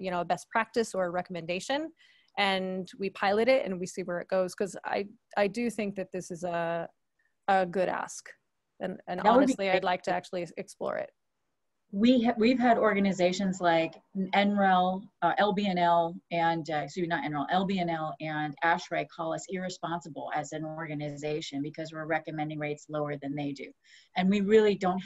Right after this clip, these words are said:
Speaker 2: have anything to fight with.
Speaker 1: Yeah, well, people are throwing around, "Keep your building humidity at eighty percent too," and I have a,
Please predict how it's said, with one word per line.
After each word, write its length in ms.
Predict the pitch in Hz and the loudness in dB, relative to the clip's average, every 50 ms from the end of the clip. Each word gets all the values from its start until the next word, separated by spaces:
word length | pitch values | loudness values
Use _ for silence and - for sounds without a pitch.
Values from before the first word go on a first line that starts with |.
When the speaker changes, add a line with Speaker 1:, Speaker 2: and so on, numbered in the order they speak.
| - 175 | -6 -4
Speaker 2:
have 200 | 180 175 175 170 | -2 -2 -2 -2
anything 300 | 165 165 156 - 170 147 | -4 -8 -8 -8 -10 -10
to 100 | - 156 | -10 -14
fight 280 | - _ 165 175 175 - | -6 _ -2 -2 -2 -4
with. 120 | - - - _ _ _ _ _ _ _ _ _ _ _ _ _ _ _ _ _ _ _ _ _ _ | -8 -18 -20 _ _ _ _ _ _ _ _ _ _ _ _ _ _ _ _ _ _ _ _ _ _
Speaker 1:
Yeah, 320 | - 254 247 240 233 226 226 | 0 2 4 4 6 4 4
well, 300 | 214 220 208 202 202 202 | 4 6 6 6 6 6
people 260 | 202 277 262 - 269 | 4 0 0 2 2
are 100 | 233 214 | 0 0
throwing 300 | 214 - 254 226 226 226 | 0 0 0 2 2 2
around, 360 | 220 214 214 208 202 208 202 | 2 2 2 2 2 0 0
"Keep 220 | - - 226 - - | -2 -4 -4 -2 -2
your 120 | 208 196 | -2 0
building 280 | 190 208 202 196 196 202 | 0 0 0 0 0 -2
humidity 580 | 202 196 196 196 196 202 202 185 196 185 185 | -4 -2 -2 0 0 0 0 0 0 -2 -2
at 60 | - - | -2 -2
eighty 180 | - 190 185 190 | -2 -2 -4 -4
percent 640 | - - 190 175 - - 233 202 185 175 - - - | -6 -8 -10 -10 -4 0 2 2 2 0 -4 -8 -6
too," 280 | - 220 196 185 175 170 | -2 0 0 0 0 -2
and 100 | 175 180 | -2 -4
I 80 | 180 | -4
have 180 | 180 175 - - | 0 0 0 0
a, 80 | 175 | 0